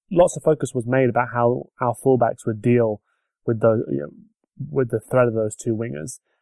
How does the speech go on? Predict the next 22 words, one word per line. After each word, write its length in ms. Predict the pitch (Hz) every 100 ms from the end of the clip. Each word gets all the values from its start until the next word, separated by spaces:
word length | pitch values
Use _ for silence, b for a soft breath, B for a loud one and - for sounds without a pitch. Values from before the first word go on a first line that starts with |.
| _
um, 420 | - - - - - -
or 160 | 120 98 _
sort 160 | - 127
of 60 | 139
wide 240 | 123 113
forwards. 460 | - 113 110 107 - _ -
Sané, 480 | - 127 120 113 110
of 60 |
course, 340 | - 117 110 117
against 340 | 123 123 -
Trent 320 | - 127 117
was 140 | 127 110
a 60 |
big 200 | 107 113
battle 420 | - 113 - 113 113
we 120 | 120
focused 340 | 117 113 120
on 140 | 113 110
last 300 | 113 110 -
season. 400 | 110 101 107 - _ _ _ _
Um, 360 | - - 53 - _ _ _ _
yeah, 200 | - -